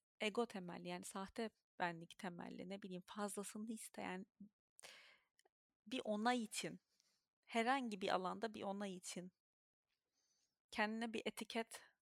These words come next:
takabilmek için, eee, yaptığın eylemlerden ve seni buna iten hislerden sıyrılıp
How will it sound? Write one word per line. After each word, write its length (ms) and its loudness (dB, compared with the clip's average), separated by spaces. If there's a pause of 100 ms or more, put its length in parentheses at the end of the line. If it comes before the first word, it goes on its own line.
(200)
takabilmek 600 -2
için, 320 -6 (1500)
eee, 300 -2 (160)
yaptığın 500 -2
eylemlerden 840 -2
ve 60 0
seni 300 -4
buna 180 -4
iten 280 -6
hislerden 580 -4
sıyrılıp 600 -4